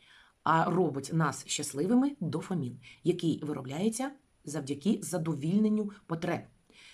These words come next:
І виходить, що головний секрет гарного подарунку, той, який стовідсотково сподобається людині або дитині, ну, ми ж сьогодні все ж таки про дітей, це влучне, да, точне задовільнення потреб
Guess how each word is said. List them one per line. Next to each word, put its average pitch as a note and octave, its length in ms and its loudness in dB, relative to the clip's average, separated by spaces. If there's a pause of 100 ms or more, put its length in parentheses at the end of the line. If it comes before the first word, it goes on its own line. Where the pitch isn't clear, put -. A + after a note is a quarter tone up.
(280)
І B3 80 4
виходить, C4+ 420 4
що - 280 0
головний G3+ 840 6
секрет F3+ 580 0 (580)
гарного D3+ 580 4
подарунку, D3+ 640 2 (300)
той, F#3+ 180 6
який D#3+ 280 0
стовідсотково D3 640 -4
сподобається - 680 -10
людині E3 560 4 (160)
або A2+ 260 -8
дитині, G3+ 460 2
ну, D3+ 140 -6
ми B2+ 100 -4
ж - 80 -8
сьогодні B2+ 180 -8
все C3+ 140 -8
ж - 60 -10
таки - 140 -10
про - 120 -8
дітей, G3 340 0 (300)
це C4 340 -2 (360)
влучне, A3 640 4 (260)
да, E3+ 220 -4 (340)
точне G3+ 520 4
задовільнення F#3+ 800 6
потреб D#3+ 420 -2